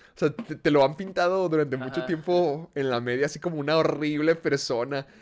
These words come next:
Speaker 1: Entonces, no sé, o-, ahorita verlo tan involucrado en todo esto, que quiera ver la reacción de los
Speaker 2: ¿Tuviste
Speaker 1: fans.
Speaker 2: Molly's Game?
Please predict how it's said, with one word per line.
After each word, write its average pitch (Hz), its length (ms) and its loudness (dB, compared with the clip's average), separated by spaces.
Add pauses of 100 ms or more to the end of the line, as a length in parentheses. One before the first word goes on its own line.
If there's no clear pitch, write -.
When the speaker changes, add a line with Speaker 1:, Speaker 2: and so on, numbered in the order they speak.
(160)
Speaker 1:
Entonces, 151 500 -4 (140)
no 175 160 -4
sé, 302 220 -2
o-, 226 240 0
ahorita 180 320 4
verlo 220 260 0
tan 147 460 0
involucrado 147 500 -2
en 156 80 -10
todo 151 240 0
esto, 127 680 -4
que - 100 -20
quiera 127 300 0
ver 131 120 -4
la 131 140 -2
reacción 143 300 -6
de 311 120 -2
los - 120 -4
Speaker 2:
¿Tuviste 349 80 -6 (100)
Speaker 1:
fans. 254 120 -2
Speaker 2:
Molly's 202 440 -2
Game? 277 380 -6